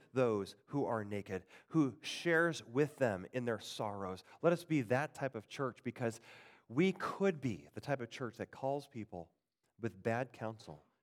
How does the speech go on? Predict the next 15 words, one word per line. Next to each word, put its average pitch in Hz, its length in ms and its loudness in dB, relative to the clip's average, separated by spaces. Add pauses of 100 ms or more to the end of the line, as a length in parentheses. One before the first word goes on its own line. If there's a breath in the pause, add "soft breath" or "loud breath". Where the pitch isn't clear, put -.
(140)
to - 120 -4
escape 120 580 -4 (200)
hurt - 380 -10 (800)
by 82 180 -4
sin. 76 280 -10 (1800)
Finally, 107 340 -2 (960)
you'll 104 120 -4
notice 101 480 -6 (1040)
they 113 80 2
value 107 400 2
this 92 180 -6
current 107 400 -4
life 85 420 -6 (760)
above 95 240 -4
heaven. 82 280 -10